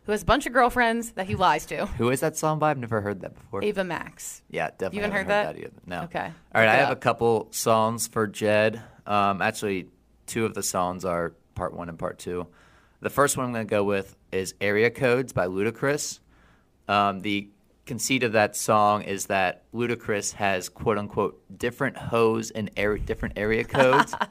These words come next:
Speaker 2: So since
Speaker 1: Very fitting.
Speaker 2: so
Speaker 1: Very
Speaker 2: since
Speaker 1: fitting.
Speaker 2: Jed is dating, um, a bunch of different women at one time, it seems, I felt like it was fitting for Jed. I'm also picking
Speaker 1: Yikes.
Speaker 2: Confessions Part One and Two for
Speaker 1: <laughs>
Speaker 2: Jed, 'cause this
Speaker 1: Both
Speaker 2: guy
Speaker 1: parts.
Speaker 2: has some secrets.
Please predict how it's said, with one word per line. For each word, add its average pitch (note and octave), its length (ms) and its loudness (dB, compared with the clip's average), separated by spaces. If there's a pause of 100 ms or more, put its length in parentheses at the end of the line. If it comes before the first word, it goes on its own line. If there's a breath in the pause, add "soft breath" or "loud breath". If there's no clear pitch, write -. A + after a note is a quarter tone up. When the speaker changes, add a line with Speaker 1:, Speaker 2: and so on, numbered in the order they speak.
(500 loud breath)
Speaker 2:
So - 140 4
since D#3+ 60 -2 (120)
Speaker 1:
Very D#4 200 4
fitting. F3+ 480 0
Speaker 2:
so A#3+ 220 6
Speaker 1:
Very G#3 240 6
Speaker 2:
since - 120 -4
Speaker 1:
fitting. D#3+ 240 -4
Speaker 2:
Jed B2 260 6
is A2+ 220 -2
dating, A2 680 2
um, G#2 260 2
a F#2+ 80 0
bunch G2 380 0
of F#2+ 520 -2 (140)
different A2 300 -6
women B2+ 280 -2
at B2 120 -4
one C3+ 180 -4
time, C#3+ 300 0
it A2+ 100 -12
seems, C3 360 -8
I C3+ 100 -14
felt D3 180 -4
like C#3 160 -4
it C#3+ 60 -4
was C#3+ 140 -6
fitting C#3 260 -10
for D3+ 100 -8
Jed. C#3+ 380 0 (500 soft breath)
I'm B2 80 2
also E3+ 240 4
picking D#3 460 0
Speaker 1:
Yikes. C3 160 -12 (100)
Speaker 2:
Confessions C3+ 600 -2
Part C#3+ 300 2
One D3 300 0
and G#3 280 2
Two A3 240 4
for F3+ 160 4
Speaker 1:
<laughs> C#3+ 120 6
Speaker 2:
Jed, C#3+ 300 6 (220 loud breath)
'cause E3+ 200 6
this D4 140 10
Speaker 1:
Both - 60 -2
Speaker 2:
guy E3 240 10
Speaker 1:
parts. D#3+ 160 2
Speaker 2:
has D#3+ 260 6
some C#3 140 -2
secrets. - 640 2